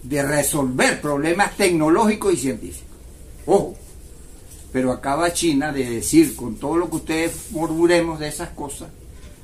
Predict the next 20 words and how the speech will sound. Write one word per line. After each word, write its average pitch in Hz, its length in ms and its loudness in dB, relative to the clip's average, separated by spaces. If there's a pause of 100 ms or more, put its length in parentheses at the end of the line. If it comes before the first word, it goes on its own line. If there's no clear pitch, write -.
de 139 80 -4
establecer 160 640 -4 (160)
que 139 100 -8
por - 260 -4
cada 220 260 4
cien 196 460 4
mil 302 280 6
chinos 185 560 0 (420)
debe 160 220 -2
haber 156 240 -2
una 160 180 -4
biblioteca 151 680 -2 (440)
así, 196 280 -2
¿ah? 165 320 2
Nada 202 260 2
de 285 60 4
virtual. 208 440 2 (1600)
Y 220 160 0
crear 214 400 2
conductas 214 1000 4